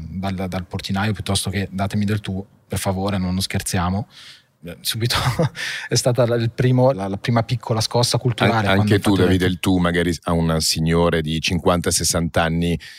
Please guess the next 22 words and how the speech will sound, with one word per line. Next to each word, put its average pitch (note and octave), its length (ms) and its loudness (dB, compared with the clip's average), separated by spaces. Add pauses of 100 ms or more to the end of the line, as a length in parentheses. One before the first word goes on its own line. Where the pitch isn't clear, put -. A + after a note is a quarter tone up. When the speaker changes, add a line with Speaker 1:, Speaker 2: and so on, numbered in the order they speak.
(160)
Speaker 2:
a D2+ 100 -2
cui E2+ 200 2
avevi D#2+ 180 2
detto: E2 240 0
"No, F#2 100 4
no, F#2+ 60 4
ma F2 120 2
mi D#2 120 2
dia F#2+ 180 2
del F2+ 200 0
tu F#2 140 0
anche E2+ 240 0
tu", F#2 120 -2
contraccambiavi, F2+ 840 2
o A#2 40 4
invece F#2+ 360 2
tu F#2 160 -2
per - 140 0
rispetto F2+ 400 0
davi D#2 180 2
del D2+ 160 0
lei? B1+ 300 -4